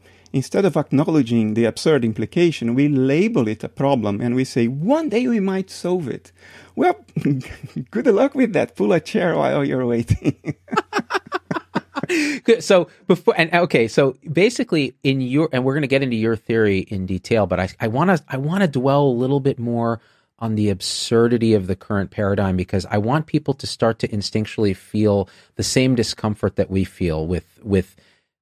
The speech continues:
Speaker 2: the absurdity of materialism. And again, because people are resistant to this, I think building that case first before you go, "Now here's a different idea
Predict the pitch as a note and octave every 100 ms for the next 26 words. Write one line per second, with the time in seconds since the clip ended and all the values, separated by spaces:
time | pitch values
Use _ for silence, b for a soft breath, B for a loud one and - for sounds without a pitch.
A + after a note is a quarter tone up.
0 | - B2+ A#2 - - B2+ B2 A#2 G#2 F#2
1 | F2 - F#2 E2+ D2+ - B1+ - A2 G#2+
2 | G2+ A#2+ A2+ G2+ - C3 A#2+ C3 C3+ B2
3 | G#2+ F2+ A#2 C#3 C3+ - E2+ E2+ - F#2
4 | - F#2+ b b b A#2 A#2+ B2+ A2+ F#2+
5 | - G2+ - A#2 A2 - - - G#2+ G#2
6 | G2+ G2 - A2+ G#2 - C#3+ D3+ C#3+ -
7 | _ _ _ _ A#2 A2 A#2+ A2+ A2 G2
8 | F2 E2 D#2+ -